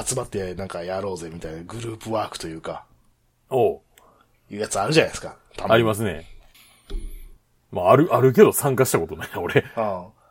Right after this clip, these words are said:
Speaker 1: で、なんかさ、ああいうのってほら、なんかチームに分かれてさ、模造紙で、なんかあの、課題をなんか出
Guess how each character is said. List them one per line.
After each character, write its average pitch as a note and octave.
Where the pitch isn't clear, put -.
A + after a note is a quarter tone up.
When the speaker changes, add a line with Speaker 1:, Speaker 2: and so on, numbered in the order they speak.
Speaker 1:
で、 C#3
な E3
ん G#3+
か -
さ、 F#2
あ C3
あ F#3+
い A3
う -
の D3
っ G#2
て -
ほ G#2
ら、 E2
な B2
ん -
か -
チ G3
ー D#3
ム A#2
に A2
分 A#2
か B2+
れ G#2
て F#2
さ、 F#2
模 A#2+
造 C#3
紙 -
で、 F#2+
な G#2+
ん A2
か G2+
あ -
の、 G#2+
課 -
題 C3+
を C3+
な B2
ん A#2+
か A2+
出 G2